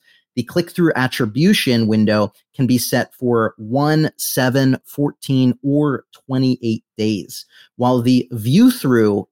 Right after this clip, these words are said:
attribution window has options to range from completely turned off, one day, or seven days.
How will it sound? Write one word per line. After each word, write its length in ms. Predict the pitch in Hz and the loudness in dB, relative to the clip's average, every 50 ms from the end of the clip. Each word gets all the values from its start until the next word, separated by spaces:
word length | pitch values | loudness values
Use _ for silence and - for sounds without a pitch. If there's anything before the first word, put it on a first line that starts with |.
| _ - | _ -8
attribution 760 | 117 120 120 - - 123 104 110 113 113 110 - - 113 110 | -6 -6 -6 -4 -6 -6 -4 -2 -2 -4 -4 -4 -4 -4 -2
window 460 | 107 107 104 104 101 101 98 95 - _ _ _ _ _ _ | 0 0 0 0 0 0 -2 -4 -6 _ _ _ _ _ _
has 280 | _ 131 135 123 120 - - | _ -2 -2 -2 -2 -2 -2
options 580 | 123 123 123 - - 143 127 120 120 117 - - | -2 -2 -2 -2 -2 0 2 2 2 0 -2 -6
to 120 | - 127 | -4 -2
range 260 | 113 120 120 117 110 | 0 0 0 0 -2
from 340 | - - 123 113 110 107 107 - _ _ | -2 -2 -2 -2 -2 -2 -4 -8 _ _
completely 460 | _ - 113 - 143 147 - - 120 110 | _ -6 -6 -2 -2 -2 -2 -2 -4 -4
turned 240 | - 127 117 107 | -2 -2 -2 0
off, 400 | 107 110 139 196 214 - - - _ _ _ _ _ _ | 2 2 2 2 0 -2 -10 -18 _ _ _ _ _ _
one 320 | - 104 117 131 139 147 151 | -8 -4 -2 0 2 2 2
day, 420 | 156 156 156 160 175 180 170 - _ _ | 2 2 2 0 0 0 -2 -6 _ _
or 140 | 123 120 110 | -4 -4 -4
seven 500 | - - - - 127 120 113 120 110 98 | -4 -6 -6 -4 -4 -2 0 0 -2 0
days. 460 | 98 90 76 64 - - - - | -2 -4 -6 -6 -10 -12 -14 -16